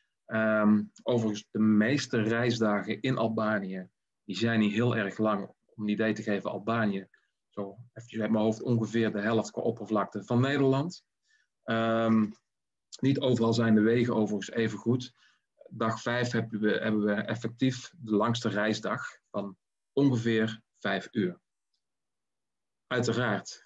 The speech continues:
gaan we op verschillende plekken stoppen en, eh, je komt langs hele mooie kusten. Ehm, een daarvan is, eh, de kuststreek van Chypre.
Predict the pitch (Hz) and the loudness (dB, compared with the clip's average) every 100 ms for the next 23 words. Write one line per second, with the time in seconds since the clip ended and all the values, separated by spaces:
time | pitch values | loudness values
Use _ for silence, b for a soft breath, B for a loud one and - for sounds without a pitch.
0 | _ - 110 107 - 147 143 139 135 135 | _ -4 -2 0 0 0 0 0 -2 -2
1 | 120 139 139 151 117 110 107 101 101 101 | -2 -2 -2 -6 -2 0 2 0 -2 -2
2 | 104 104 117 113 113 107 113 127 127 117 | -4 -4 -2 0 0 0 0 2 2 4
3 | 113 110 113 123 117 117 117 B B B | 2 0 0 -2 0 -2 -4 B B B
4 | B B B _ - 110 110 107 107 107 | B B B _ -4 -2 0 2 2 4
5 | 107 107 107 127 120 113 113 104 98 _ | 6 4 2 0 0 2 2 2 0 _
6 | _ _ - 113 - 113 95 113 120 117 | _ _ -12 -10 -8 -6 -8 -2 -2 0
7 | 110 95 - 104 - _ _ _ - 170 | -2 -2 -2 -4 -4 _ _ _ -2 -2
8 | 170 180 | 0 -2